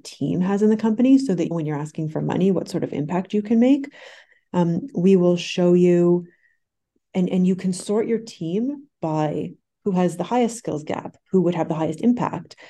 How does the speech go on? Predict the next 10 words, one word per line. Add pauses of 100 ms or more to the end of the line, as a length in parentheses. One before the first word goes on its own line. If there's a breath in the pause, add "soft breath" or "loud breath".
(120)
You
can
also
sort
by
skill. (160)
Where
is
my
biggest